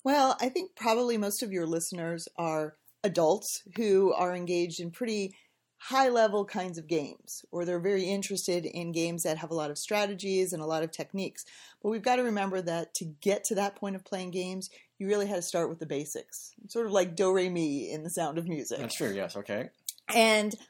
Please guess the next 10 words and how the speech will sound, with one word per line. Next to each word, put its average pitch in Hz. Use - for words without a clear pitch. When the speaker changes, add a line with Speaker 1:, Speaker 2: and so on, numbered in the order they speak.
Speaker 1:
the 226
hard 359
part 175
for 170
parents 170
who 208
are 170
gamers 240
is 202
trying 214